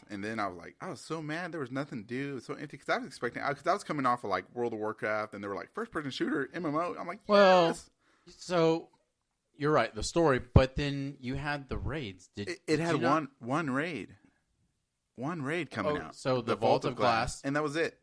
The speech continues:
Speaker 2: and yeah, but it was
Speaker 1: It was dumb. <laughs>
Speaker 2: No, what?
Speaker 1: No,
Speaker 2: No,
Speaker 1: it
Speaker 2: what
Speaker 1: was
Speaker 2: are you talking about? That was the
Speaker 1: Don't ma-,
Speaker 2: most.
Speaker 1: wha-
Speaker 2: I'll say the Vault of Glass to me was the
Speaker 1: Alice,
Speaker 2: best
Speaker 1: I'm about to,
Speaker 2: raid
Speaker 1: to the
Speaker 2: of
Speaker 1: moon.
Speaker 2: all of 'em. 'Cause it, it took,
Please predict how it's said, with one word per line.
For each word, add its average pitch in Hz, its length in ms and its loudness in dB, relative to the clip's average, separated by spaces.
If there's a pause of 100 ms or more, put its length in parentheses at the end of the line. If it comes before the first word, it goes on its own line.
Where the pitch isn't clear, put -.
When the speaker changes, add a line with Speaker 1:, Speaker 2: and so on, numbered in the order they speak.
Speaker 2:
and 113 360 -4 (720)
yeah, 202 220 2
but 160 260 6
it 180 80 -2
was 180 180 4
Speaker 1:
It - 20 10
was 196 180 4
dumb. 202 440 4
<laughs> 135 60 -4 (380)
Speaker 2:
No, 302 300 10
what? 285 320 6
Speaker 1:
No, - 140 12
Speaker 2:
No, - 80 12
Speaker 1:
it - 60 12
Speaker 2:
what 269 80 12
Speaker 1:
was 240 80 12
Speaker 2:
are - 20 4
you 220 40 4 (140)
talking 247 140 6
about? 175 220 4
That 254 140 4
was 180 220 4
the 170 140 2
Speaker 1:
Don't 156 80 0
ma-, 165 80 0
Speaker 2:
most. 233 320 4 (160)
Speaker 1:
wha- 135 160 0
Speaker 2:
I'll 180 80 2
say 175 140 2
the 143 80 0
Vault 160 240 0
of 185 60 -6
Glass 143 280 2
to 143 80 -8
me 147 160 -2
was 123 240 -4
the 123 160 -8
Speaker 1:
Alice, 107 240 4
Speaker 2:
best 156 280 4
Speaker 1:
I'm 98 120 -2
about 107 100 2
to, 120 60 0
Speaker 2:
raid 113 160 -4 (160)
Speaker 1:
to 110 100 0
the 104 100 0
Speaker 2:
of 117 60 0
Speaker 1:
moon. 117 100 2
Speaker 2:
all 135 220 4
of 113 80 -2
'em. 101 80 -8 (420)
'Cause 147 200 -2 (240)
it, 208 180 -4 (140)
it 170 200 -2
took, 170 280 -2